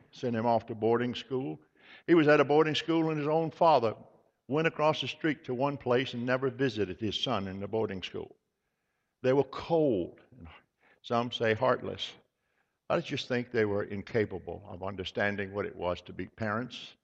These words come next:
and were glad to be done with the pressure and determination of it.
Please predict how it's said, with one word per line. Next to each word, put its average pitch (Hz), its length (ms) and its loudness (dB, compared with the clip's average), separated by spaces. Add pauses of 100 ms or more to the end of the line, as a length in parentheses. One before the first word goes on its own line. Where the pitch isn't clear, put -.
(420)
and 113 160 -6
were 110 140 -2 (180)
glad 95 300 0
to 110 80 -12
be 98 120 -8
done 90 380 -4 (220)
with 98 220 -8
the 87 100 -8
pressure 95 420 -8
and 92 140 -16 (600)
determination 101 680 -8
of 82 160 -10
it. - 80 -20